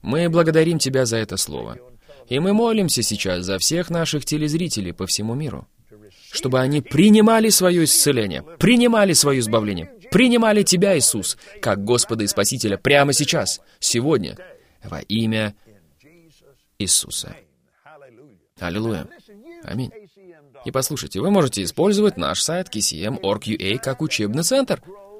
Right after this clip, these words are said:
Он предназначен для того, чтобы помогать вам возрастать духовно. Смотрите на нём наши передачи. Скачивайте тезисы. Читайте наш журнал. Назидайте свою веру.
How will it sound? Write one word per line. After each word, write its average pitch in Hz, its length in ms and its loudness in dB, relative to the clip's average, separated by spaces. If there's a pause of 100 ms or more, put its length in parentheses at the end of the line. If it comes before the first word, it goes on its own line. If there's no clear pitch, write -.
(440)
Он 196 340 6
предназначен 147 800 0
для 120 200 0
того, 120 420 -2 (280)
чтобы 180 320 0
помогать 104 540 -2
вам 113 340 -2
возрастать 110 680 0
духовно. 117 460 -4 (420)
Смотрите 123 600 -2
на 165 140 0
нём 143 200 0
наши 113 280 0
передачи. 101 560 -6 (360)
Скачивайте 175 720 0
тезисы. 82 640 -6 (240)
Читайте 190 560 2
наш 160 240 0
журнал. 110 480 -2 (400)
Назидайте 156 880 2
свою 131 400 0
веру. 139 380 -2